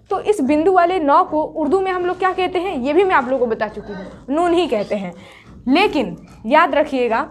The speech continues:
इस बिंदु वाले न को जो उर्दू में नून कहेंगे ना, वो नून गुन्ना होगा। देखिए दो तरह का नून होता है। नून की कितनी किस्में होती है, नून के कितने टाइप, ये भी जान लीजिए। नून के दो टाइप होते हैं। एक नून ऐसा होता है जिस पर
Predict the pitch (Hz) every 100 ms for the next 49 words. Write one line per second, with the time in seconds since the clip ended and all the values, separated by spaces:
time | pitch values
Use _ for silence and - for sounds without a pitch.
0 | - - _ 359 359 254 302 330 311 285
1 | 285 269 269 240 262 370 - _ 220 294
2 | 302 277 349 339 294 403 370 277 240 240
3 | 254 226 - 254 339 294 359 381 262 269
4 | 254 277 269 208 190 180 - - _ 262
5 | 370 392 254 403 440 339 302 269 233 208
6 | 185 180 185 175 _ _ _ _ _ 269
7 | 370 392 359 359 381 392 381 381 381 370
8 | 392 370 381 359 339 339 370 - 440 -
9 | - - 277 330 277 240 220 214 185 180
10 | - _ 247 370 403 359 370 262 311 220
11 | 196 214 196 202 185 185 _ _ _ _
12 | _ - 403 403 381 392 277 285 359 320
13 | - 214 214 311 - - _ _ 240 247
14 | 330 - 381